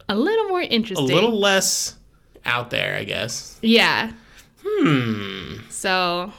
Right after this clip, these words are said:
Speaker 1: I thought that was, when I read that, and I read this in a few sources, I'm like, "Huh, I guess people really do believe." And now they really did exist, you know, two hundred years ago and
Speaker 2: Sure.
Speaker 1: whatnot. So it wasn't, um, something that it,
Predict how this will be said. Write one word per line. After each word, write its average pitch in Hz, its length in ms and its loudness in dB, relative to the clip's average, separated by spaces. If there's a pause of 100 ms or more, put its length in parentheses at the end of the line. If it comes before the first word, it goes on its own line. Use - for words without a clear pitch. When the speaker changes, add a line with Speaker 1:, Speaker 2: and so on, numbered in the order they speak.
(140)
Speaker 1:
I 226 80 0
thought 277 240 0
that 214 200 4
was, 220 240 0
when 226 140 2
I 247 100 6
read 214 280 0
that, 240 200 4
and 220 120 0
I 208 60 4
read 240 160 -2
this 302 140 -4
in 214 120 -2
a 196 60 -2
few 202 160 -4
sources, 196 540 -2 (420)
I'm 226 120 2
like, 196 240 0
"Huh, 339 240 2 (200)
I 214 60 -4
guess 262 160 -4
people 262 220 -2
really 226 200 4
do 240 100 -2
believe." 185 260 0
And 247 80 0
now 240 220 2 (300)
they 262 120 6
really 294 240 4
did 240 160 6
exist, 180 560 4
you 196 80 -2
know, 156 260 -4 (460)
two 254 140 2
hundred 190 200 2
years 196 240 2
ago 165 220 -2
and 151 140 -8
Speaker 2:
Sure. 175 140 -4
Speaker 1:
whatnot. 151 380 -2
So 180 200 -2
it - 60 0
wasn't, 202 360 -2 (600)
um, 170 260 0
something 180 300 -4
that 170 160 -2
it, - 240 -4